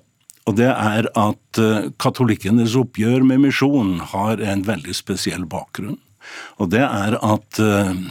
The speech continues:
de jo langt frem til i forrige århund-, eh, til nyere tid, eh, har drevet med i-, ikke bare tvangskonvertering, men tvangsforkynnelse.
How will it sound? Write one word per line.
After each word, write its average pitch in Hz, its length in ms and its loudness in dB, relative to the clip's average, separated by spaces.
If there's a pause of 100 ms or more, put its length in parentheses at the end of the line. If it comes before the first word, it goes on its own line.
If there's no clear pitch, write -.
(500)
de 110 200 4
jo 117 460 2
langt 127 440 0
frem 117 340 2
til 117 380 0
i 117 120 4
forrige 101 460 -2
århund-, 95 340 -4 (160)
eh, 113 160 -2
til 101 360 -2 (760)
nyere 117 520 2
tid, 139 480 -2 (420)
eh, 107 400 -2 (160)
har 120 120 2
drevet 101 580 -2
med 104 340 0 (680)
i-, 131 180 2
ikke 104 240 -2
bare 101 180 -2
tvangskonvertering, 101 1400 -2
men 98 440 -2 (540)
tvangsforkynnelse. 107 1500 -2